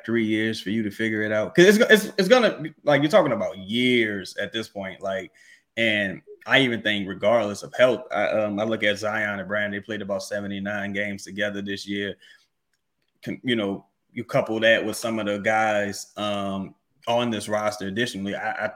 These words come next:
I still think some things just don't reflect a poor staff to me, like benching Trey, not playing J V. You know, there's certain things scream to me like, "Yo, this is, this is who you are. Like, this is kinda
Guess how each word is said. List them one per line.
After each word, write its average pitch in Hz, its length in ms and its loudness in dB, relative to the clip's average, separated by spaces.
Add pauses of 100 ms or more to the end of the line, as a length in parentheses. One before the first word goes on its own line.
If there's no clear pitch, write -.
I 107 40 -4
still 110 300 -4
think 104 320 -6 (640)
some 131 320 2
things 120 420 0
just 107 320 -2
don't 110 220 -2
reflect 101 600 -4 (300)
a 107 80 -2
poor 117 320 0
staff 110 540 0 (100)
to 107 80 -6
me, 98 320 -6 (380)
like 95 340 -4
benching 110 500 -4 (440)
Trey, 98 580 0
not 107 320 -2
playing 104 300 -4
J 104 180 -4
V. 101 160 -6
You 98 460 -4
know, 113 180 0
there's 110 240 -4
certain 135 300 2
things 113 640 -2
scream 110 420 -4
to 101 100 -8
me 110 320 -2
like, 95 300 -4
"Yo, 104 200 -2
this 104 240 -6
is, - 300 -12 (560)
this 107 220 -8
is 98 100 -10
who 113 160 -4
you 104 220 -2
are. 104 360 6
Like, 110 220 0
this 110 160 -4
is 101 100 -8
kinda 101 380 -4